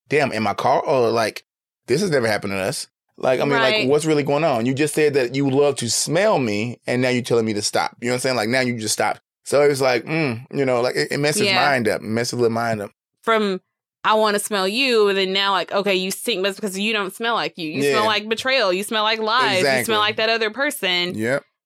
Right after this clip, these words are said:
Speaker 2: And,
Speaker 1: You don't
Speaker 2: uh,
Speaker 1: smell like sunshine right now, boo.
Speaker 2: Right. So, yeah, just a very, very intense ending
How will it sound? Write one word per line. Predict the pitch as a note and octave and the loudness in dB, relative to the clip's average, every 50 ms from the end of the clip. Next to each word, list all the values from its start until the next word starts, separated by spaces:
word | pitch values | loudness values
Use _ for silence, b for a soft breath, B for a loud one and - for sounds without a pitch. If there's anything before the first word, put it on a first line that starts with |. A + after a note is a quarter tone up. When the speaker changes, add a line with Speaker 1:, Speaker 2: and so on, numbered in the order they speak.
| _ - | _ -6
Speaker 2:
And, | - G#3+ G#3+ G#3 G3+ G3+ G3+ | -4 -2 0 0 0 0 0
Speaker 1:
You | G3+ G3 | 0 0
don't | F#3+ F#3+ F#3 | 2 2 2
Speaker 2:
uh, | F3+ F3 F3 | 2 0 2
Speaker 1:
smell | D3+ C#3+ | 2 2
like | C3+ C3+ B2+ | 2 2 0
sunshine | - - D#3 D3+ D#3 D3+ - B2+ A#2 A2+ A2+ A2 | 0 0 0 0 0 0 0 0 0 0 0 -2
right | G#2+ G#2 G#2+ | -2 -2 -2
now, | A2 B2 C3 B2 | -2 -2 -2 -2
boo. | A2 G2+ F#2+ F2 G2 A#2+ - | -2 -4 -6 -8 -8 -12 -12
Speaker 2:
Right. | - A3+ A#3 A#3 A#3+ C4 C4 B3+ A#3+ A#3 G#3+ - - | -8 -4 -2 0 0 0 0 0 0 0 -2 -4 -6
So, | - - B3 A#3+ A3+ G#3+ G#3+ G#3 G3 F#3+ | -6 -2 0 2 2 2 2 2 0 0
yeah, | G3+ G#3 F#3 G3+ G#3+ A#3 C4 C4 A#3+ | -2 -4 -4 -2 0 0 2 0 0
just | G#3+ A3+ - | -2 -2 -4
a | B3 A#3 | -4 -4
very, | G#3 F#3+ G3+ G#3 A3+ B3+ C#4+ D4+ D4+ | -4 -2 -2 0 0 2 2 0 0
very | B3+ B3 A#3+ A#3 A#3+ A3+ A3+ A3+ - G3 | 0 0 0 2 2 2 0 0 0 0
intense | A3 G#3+ G#3+ - - A#3+ A#3+ A3+ G#3 - - - - | -2 -4 -4 -6 -4 -2 -2 -2 -2 -4 -8 -6 -4
ending | A3 A3 A3 G#3+ G3 F#3+ F#3+ F#3+ F#3 F#3 | -2 0 0 0 0 0 0 0 -2 -2